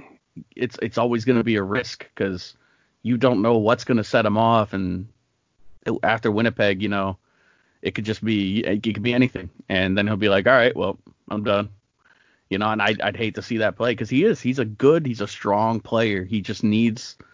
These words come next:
I don't wanna say he's high maintenance, but he, I, I feel like he's just, he's too unpredictable in whether he cares or not.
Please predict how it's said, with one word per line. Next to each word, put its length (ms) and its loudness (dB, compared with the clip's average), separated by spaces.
I 600 -4
don't 180 4
wanna 220 2
say 240 2
he's 140 0
high 180 0
maintenance, 480 -2
but 300 -4
he, 240 -12
I, 200 -2
I 120 2
feel 200 2
like 180 4
he's 140 0
just, 300 -6
he's 200 -2
too 280 4
unpredictable 960 2
in 400 2
whether 320 2
he 240 -12
cares 400 0
or 60 -6
not. 220 -8